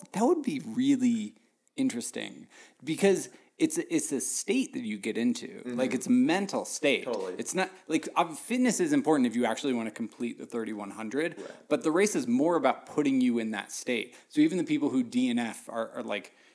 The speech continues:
Speaker 1: experiencing the race in the way that it's meant to be experienced,
Speaker 2: Mm-hmm.
Speaker 1: which is this, like, constant going attitude and feeling almost like there's not a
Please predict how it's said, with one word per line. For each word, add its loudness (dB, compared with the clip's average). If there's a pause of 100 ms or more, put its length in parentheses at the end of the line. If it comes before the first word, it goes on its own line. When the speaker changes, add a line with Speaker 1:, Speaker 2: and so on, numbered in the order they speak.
Speaker 1:
experiencing 0
the -6
race -4
in -6
the -6
way -6
that -10
it's -14
meant -8
to -18
be -14
experienced, -12
Speaker 2:
Mm-hmm. -18 (180)
Speaker 1:
which -8
is -4
this, -6
like, -6 (920)
constant -2
going -6 (260)
attitude -6
and -10
feeling -8 (500)
almost -2
like -4
there's -6
not -4
a -10